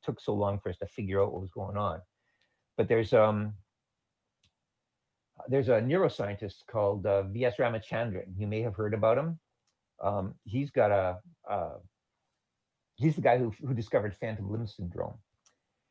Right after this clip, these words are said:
And he's got a little, uh, lecture up on, on YouTube where he describes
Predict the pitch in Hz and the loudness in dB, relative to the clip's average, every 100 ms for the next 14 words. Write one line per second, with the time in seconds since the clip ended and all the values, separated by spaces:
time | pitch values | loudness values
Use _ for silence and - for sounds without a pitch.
0 | _ _ _ _ - 139 233 226 165 127 | _ _ _ _ 0 2 2 6 8 8
1 | 131 123 123 117 110 117 120 135 - 120 | 6 2 0 2 2 2 2 0 -2 -2
2 | 117 - 117 110 110 110 117 120 185 - | 0 2 2 2 0 -2 0 2 0 0
3 | 165 110 - 208 202 - - 117 107 110 | -2 -2 -4 -2 -2 -2 -2 4 4 4
4 | 110 - | 0 -6